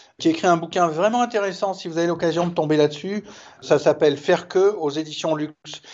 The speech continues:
Et en gros, mais vous pouvez lire l'interview ou l'écouter ou la, la, la voir en vidéo sur, euh, sur le YouTube de Reporter. En gros, Alain, il dit, Alain Deneau, il dit la même chose. Il dit,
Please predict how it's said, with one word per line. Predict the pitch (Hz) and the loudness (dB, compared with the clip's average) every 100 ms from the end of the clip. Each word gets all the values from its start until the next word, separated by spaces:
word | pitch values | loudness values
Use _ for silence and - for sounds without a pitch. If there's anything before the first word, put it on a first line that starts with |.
| - - - | -20 -14 0
Et | |
en | 127 | 2
gros, | 147 165 156 | 4 2 2
mais | 139 | 0
vous | 143 | -2
pouvez | 160 156 | -2 0
lire | 165 | 2
l'interview | 160 156 160 151 175 | 2 4 0 0 -4
ou | 170 | -4
l'écouter | 151 160 160 170 170 | -4 -8 -2 2 2
ou | 147 | 4
la, | 139 131 | 2 2
la, | 131 127 | 0 0
la | 123 127 | 2 2
voir | 131 151 | 4 4
en | 139 | 4
vidéo | 139 135 143 156 | -2 -2 0 0
sur, | 151 135 123 | 0 -4 0
euh, | 120 | 0
sur | 110 131 | 2 2
le | 127 | 2
YouTube | 135 139 170 160 | -2 -4 -4 4
de | |
Reporter. | 135 131 131 - 175 214 214 - - - - - - - - - _ _ _ _ | 6 6 2 4 6 6 2 -10 -20 -20 -20 -20 -20 -20 -20 -20 _ _ _ _
En | 139 | -4
gros, | 139 180 214 156 - | 2 4 4 2 -2
Alain, | 143 147 190 214 | 0 2 2 0
il | 165 | -4
dit, | 131 180 185 | -10 -12 -2
Alain | 156 156 151 | 0 2 -2
Deneau, | 156 170 196 | -6 -4 -6
il | 175 | -6
dit | 175 170 | -8 -2
la | 160 | -2
même | 170 175 | -2 -2
chose. | 220 190 | -2 -2
Il | 175 | -4
dit, | 185 190 202 | -8 -10 -12